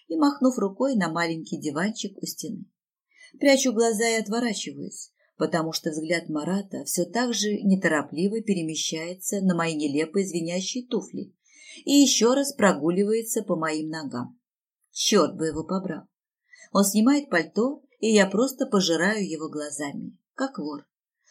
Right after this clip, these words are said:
Пожираю глазами его всего.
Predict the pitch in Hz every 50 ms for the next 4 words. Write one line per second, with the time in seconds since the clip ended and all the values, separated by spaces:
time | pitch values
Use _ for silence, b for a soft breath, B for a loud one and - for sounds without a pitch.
0 | b b - 202 196 185 185 190 180 170 170 165 160 151 135 151 156 151 143 147
1 | 160 185 220 233 220 202 160 139 151 143 147 160 - - - - 156 - 143 139
2 | - -